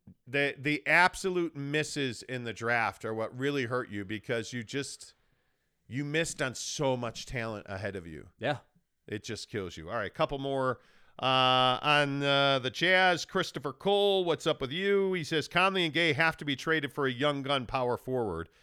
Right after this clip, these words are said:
Speaker 1: You'd love a young gun power forward. Mitchell Harding. Mitchell
Speaker 2: Well, hello,
Speaker 1: effing
Speaker 2: sir.
Speaker 1: Harding.
Speaker 2: Hello, sir.
Speaker 1: G'day, fellas.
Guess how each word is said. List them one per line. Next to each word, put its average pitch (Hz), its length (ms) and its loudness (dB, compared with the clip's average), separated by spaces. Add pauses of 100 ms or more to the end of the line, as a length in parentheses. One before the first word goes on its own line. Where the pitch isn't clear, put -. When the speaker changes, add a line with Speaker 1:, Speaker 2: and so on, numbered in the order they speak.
(300)
Speaker 1:
You'd 95 140 -10
love 113 180 0
a 110 60 -2
young 98 200 -4
gun 92 160 -6
power 95 260 -4
forward. 113 180 -6
Mitchell 180 400 0
Harding. 185 580 4 (300)
Mitchell 285 560 6
Speaker 2:
Well, 269 100 6
hello, 262 320 8
Speaker 1:
effing 247 120 4
Speaker 2:
sir. 156 120 4
Speaker 1:
Harding. 254 540 8
Speaker 2:
Hello, 156 320 2
sir. 131 400 0 (220)
Speaker 1:
G'day, 269 500 8
fellas. 262 840 6